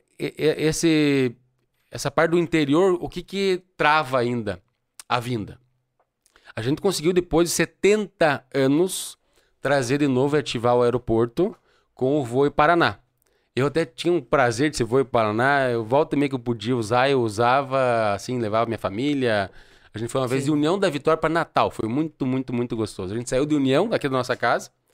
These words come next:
Speaker 1: é... Pegamos um avião às quatro e chegamos às onze em Natal.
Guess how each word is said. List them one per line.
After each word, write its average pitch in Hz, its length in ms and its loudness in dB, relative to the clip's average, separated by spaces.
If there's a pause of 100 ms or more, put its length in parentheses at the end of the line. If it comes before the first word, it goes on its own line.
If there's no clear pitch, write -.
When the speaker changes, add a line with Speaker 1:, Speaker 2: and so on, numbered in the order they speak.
(560)
Speaker 1:
é... 110 920 -2 (120)
Pegamos 131 240 0
um 139 40 2
avião 131 220 -2
às 127 120 -6
quatro 165 480 0
e 196 40 -10
chegamos 196 340 -4
às 147 160 -4
onze 180 340 0
em 107 40 -4
Natal. 87 340 -6